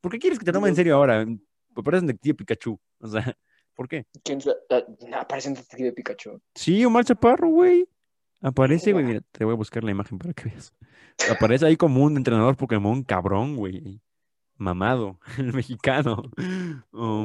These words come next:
Speaker 1: Omar
Speaker 2: vergudo.
Speaker 1: Chaparro. Y Marta y Gareda apareció en una ma-, llamada, una serie de Netflix, Cyberpunk, nueva.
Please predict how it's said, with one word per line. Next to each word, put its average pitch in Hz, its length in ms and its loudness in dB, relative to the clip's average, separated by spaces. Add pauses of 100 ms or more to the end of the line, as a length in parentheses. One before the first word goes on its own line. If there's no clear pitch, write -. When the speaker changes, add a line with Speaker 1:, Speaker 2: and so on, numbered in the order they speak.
Speaker 1:
Omar 127 400 -4
Speaker 2:
vergudo. 131 360 -4
Speaker 1:
Chaparro. 120 1080 -4 (160)
Y 131 320 4
Marta 156 280 0
y 160 40 2
Gareda 131 320 6
apareció 107 420 2
en 120 120 -2
una 117 300 -2
ma-, 101 160 -2
llamada, 107 580 -2 (720)
una 147 200 -4
serie 131 260 0
de 101 60 0
Netflix, 101 440 -4 (140)
Cyberpunk, 101 500 -4 (800)
nueva. 107 400 0